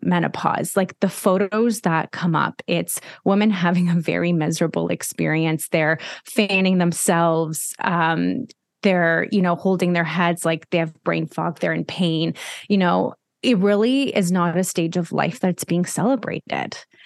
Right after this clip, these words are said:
And I think that's what I want to see change is now women are living a third of their life postmenopause. Okay, in the nineteen twenties,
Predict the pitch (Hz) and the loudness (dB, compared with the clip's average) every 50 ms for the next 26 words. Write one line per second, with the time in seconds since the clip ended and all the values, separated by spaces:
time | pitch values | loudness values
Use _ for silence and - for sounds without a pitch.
0 | - - - 208 202 202 190 190 175 - 240 233 226 - - - - 170 180 220 | -20 -6 -2 2 2 4 4 2 2 2 2 2 2 0 0 0 2 2 2 2
1 | 220 - - 175 165 160 165 175 170 160 160 160 - - 185 - - 175 170 170 | -2 -4 -2 -2 -2 0 0 0 0 0 -2 -2 -2 -4 -4 -4 -2 -2 -2 -2
2 | - - - 180 170 165 165 165 - - - - 165 160 180 - - - - - | -2 -4 -2 -2 0 0 0 0 -2 -2 -2 -2 0 0 -2 -4 -6 -8 -10 -16
3 | - - - - 214 220 240 269 254 202 202 196 202 190 190 - - 190 175 170 | -16 -12 -2 2 4 4 6 4 4 4 4 4 4 4 2 2 2 2 2 2
4 | 165 170 170 170 170 175 175 - - 180 156 - - - - 180 175 180 180 - | 2 0 2 2 0 0 0 0 -2 -4 -4 -6 -10 -2 0 2 2 2 0 0
5 | - 185 160 - 180 175 160 - - - 160 - - - 185 - - - - 71 | -2 -2 0 0 0 0 0 0 0 -2 -2 -6 -6 -6 -4 -4 -4 -2 -2 -2
6 | 65 - - - - - - - - - - _ _ _ _ _ _ _ - - | -2 -2 -6 -4 -6 -6 -6 -6 -8 -10 -10 _ _ _ _ _ _ _ -20 -20
7 | _ _ - - 226 220 214 202 190 190 190 196 190 - - 208 185 - - - | _ _ -2 2 2 4 4 4 4 4 4 2 2 2 0 0 0 0 -2 0
8 | 185 180 180 175 175 170 - - | 2 2 2 2 0 0 -4 -8